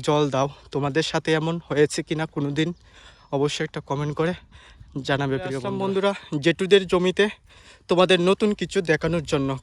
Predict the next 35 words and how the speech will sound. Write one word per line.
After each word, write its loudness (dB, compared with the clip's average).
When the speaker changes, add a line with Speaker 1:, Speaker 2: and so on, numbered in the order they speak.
Speaker 1:
কারণ 0
তোমাদের 0
আমি 0
বলেই 2
থাকি -2
গাছ 0
লাগানো, 0
গাছ 2
লাগিয়ে 2
বসে 0
থাকলে -2
হবে 0
না, -8
কাজও 2
করতে -4
হবে। -8
তো 2
চলো 6
তোমাদের 0
দেখে 0
কি -2
করতে -4
হবে -4
বা 2
আমরা 0
কি -6
কি -6
করে 0
থাকি। -8
এই 4
যে 2
দেখতে -2
পাচ্ছ 0
বন্ধুরা -2
এটা 0